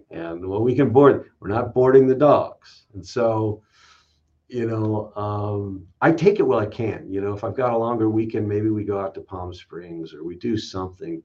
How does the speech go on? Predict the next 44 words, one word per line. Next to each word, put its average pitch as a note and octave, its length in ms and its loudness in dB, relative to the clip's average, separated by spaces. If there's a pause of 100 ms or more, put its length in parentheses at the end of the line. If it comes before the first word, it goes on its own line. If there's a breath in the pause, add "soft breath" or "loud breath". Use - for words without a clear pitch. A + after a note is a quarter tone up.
but F#2 260 -6 (320 soft breath)
I A2+ 80 -2
don't G#3+ 200 6
feel E3 200 8
like C3+ 200 4
I'm F#2+ 160 -2
lacking, B2+ 680 -4 (1200)
but G#2 420 0 (220)
I A2 120 -4
like, A2 600 -4 (680)
you G#2 120 -4
know, G2+ 80 -2
just G#2 320 -6
being, F#2+ 560 0
I, G2+ 480 -6
I've, G#2 140 -6 (160)
I've F2+ 100 -10
never A2+ 160 0
been A2+ 140 0
to G#2 80 0
Kauai, A2 380 0
but G2 140 -2
I F#2 60 -6
think G#2+ 220 -6
that'll G2 240 -2
be F#2+ 80 -4
nice G2 300 -2
because - 320 -8
there's F2 180 -10
not F#2+ 160 -4
a F#2+ 40 -4
lot F#2 260 -4
to E2+ 60 -12
do G2 220 -4
there, G2 220 0
I'm F#2+ 120 -6
told, G2+ 440 0 (180)
but - 80 -8
it's - 220 -12 (240)
beautiful, G2+ 420 -2
I'm G2+ 120 -2
told. A#2+ 400 0
And - 120 -14
so G2 460 -2